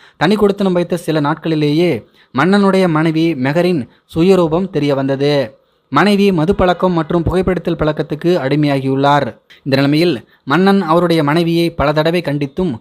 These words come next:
அந்த பழக்கத்தை விடவில்லை என்று சொல்லப்படுகிறது. மேலும் மெஹர் அவருடைய கணவனை உடல் மற்றும் மன ரீதியாக துன்புறுத்தியதும், கை கால்களை கட்டி போதைப் பொருட்களை அவருக்கு தொடர்ந்து வழங்கி வந்துள்ளதாக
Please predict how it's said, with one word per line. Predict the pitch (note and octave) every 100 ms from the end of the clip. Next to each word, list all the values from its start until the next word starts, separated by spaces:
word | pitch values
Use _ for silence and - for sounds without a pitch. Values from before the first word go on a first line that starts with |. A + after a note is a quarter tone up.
| _
அந்த | - C#3+
பழக்கத்தை | - D#3 E3 - E3+ D#3
விடவில்லை | C3 E3 E3+ E3+ E3
என்று | C#3+ C#3+ F3 -
சொல்லப்படுகிறது. | C3 C#3 C3+ C3 C3+ C#3 C#3 A#2 _ _
மேலும் | - C#3+ F3 G3 G#3
மெஹர் | G#3 F#3+ E3 E3
அவருடைய | - C#3+ E3 F3 E3
கணவனை | E3 E3 E3+ E3 E3 - _ _
உடல் | - E3+ G3+
மற்றும் | G3+ F#3 F#3 E3+
மன | C3+ E3
ரீதியாக | E3+ E3+ E3+ E3 E3+ D3+
துன்புறுத்தியதும், | D#3 D#3 D3+ - C#3+ F#3+ A2+ - _ _
கை | - E3+ G#3
கால்களை | G3+ F#3 F#3 F#3
கட்டி | D#3 D3+ F3 F3
போதைப் | C3+ C#3+ F#3+ G3+
பொருட்களை | F#3+ E3+ F3+ F#3
அவருக்கு | D#3 D#3 D#3+ D#3+
தொடர்ந்து | - C#3+ E3+ F3 F3+
வழங்கி | C3 D#3+ F3
வந்துள்ளதாக | E3 D#3 D3+ C#3 C3+ E3+